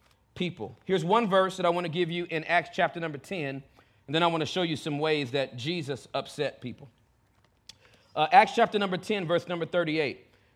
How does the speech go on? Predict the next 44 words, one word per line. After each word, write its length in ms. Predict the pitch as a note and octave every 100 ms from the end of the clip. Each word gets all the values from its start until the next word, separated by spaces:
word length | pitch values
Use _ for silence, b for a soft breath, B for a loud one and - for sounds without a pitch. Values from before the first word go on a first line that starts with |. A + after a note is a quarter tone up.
| _ -
Uh, 300 | C#3+ C#3 C3+
if 120 | E3 D#3
you 80 |
guys 360 | A3 A3 G3 D3
have 300 | - F#3 F3
a 80 | D3
physical 400 | - F#3+ F3 F#3
Bible, 420 | C#3+ D#3+ D#3 D#3+ D#3+
or, 140 | G3+ G#3
or 220 | A#3 A3+
even 200 | A#3+ A3
if 120 | F#3
you 100 | F#3+
have 220 | F#3 F3+
it 60 | F3
on 120 | E3+
your, 240 | D#3 C#3+
um, 340 | C#3 C3+ B2+ A#2+ B B -
phone 260 | - F#3+ F3+
and 140 | D3+
you, 120 | D#3 E3+ -
you, 140 | D#3 C#3+
you 140 | F3+
can 120 | E3+
highlight 520 | C#3 E3+ F#3 E3 C#3+
this, 180 | D3 C#3
I 40 | C3
really 340 | C3 F3+ G3+
want 260 | F3+ F3 -
you 60 |
to 80 | C3+
get 260 | B2+ D3 -
this, 300 | F2+ - - b b b
because 320 | E3 D#3 F3
the 120 | D3 C#3
whole 340 | D#3+ A3+ A3+
formula 560 | A3 G#3 A3 F#3+ D#3 D3
to 240 | D#3+ C#3
upsetting 420 | C#3 - G3 F#3
the 120 | F3
whole 180 | E3+ E3+
world 260 | D3+ E3+ D#3+
is 140 | B2
found 460 | - E3+ C#3+ A#2+